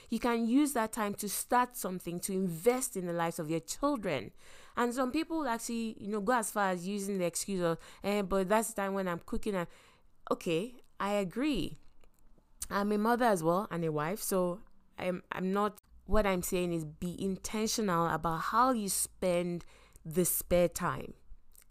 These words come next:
You need to be intentional because that spare time is what will make the difference. I hope you understand what I'm saying. That's what will make the difference,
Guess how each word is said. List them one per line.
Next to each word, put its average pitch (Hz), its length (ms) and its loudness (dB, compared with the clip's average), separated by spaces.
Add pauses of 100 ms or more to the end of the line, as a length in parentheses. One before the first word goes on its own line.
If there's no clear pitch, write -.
(380)
You 185 220 -2
need 220 460 2
to 196 100 -2
be 165 140 -2
intentional 170 840 -2 (300)
because 196 600 0 (220)
that 233 360 0
spare 214 380 0
time 175 600 -4 (260)
is 185 140 -4
what 208 240 2
will 185 140 2
make 190 560 2
the 175 100 -4
difference. - 960 -4 (300)
I 170 80 -8
hope 226 200 -4
you 185 60 2
understand 170 300 0
what 151 120 -2
I'm 147 120 -2
saying. - 340 -4 (340)
That's 247 320 4
what 254 200 6
will 208 100 8
make 196 360 4
the 180 100 0
difference, 151 640 0